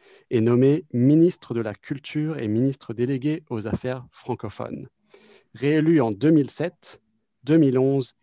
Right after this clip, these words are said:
et deux mille quatorze, Madame Meyer est nommée successivement ministre des Services sociaux et communautaires, ministre de la Sécurité publique et procureur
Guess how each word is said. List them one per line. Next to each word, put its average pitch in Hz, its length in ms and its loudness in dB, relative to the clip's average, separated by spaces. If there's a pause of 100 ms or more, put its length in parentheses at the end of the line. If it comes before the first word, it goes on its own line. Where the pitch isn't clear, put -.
et 156 140 -4
deux 127 180 -2
mille 120 200 0
quatorze, 113 640 -8
Madame 107 220 -6
Meyer 113 340 -6
est 104 80 -8
nommée 107 240 -6
successivement 117 680 -10
ministre 135 640 0 (340)
des 107 80 -8
Services 131 400 -8
sociaux 123 320 -8
et 113 60 -6
communautaires, 113 680 -6 (360)
ministre 135 520 2
de 110 80 -6
la 104 100 -6
Sécurité - 640 -12
publique 135 540 -8
et 117 100 -8
procureur 117 720 -10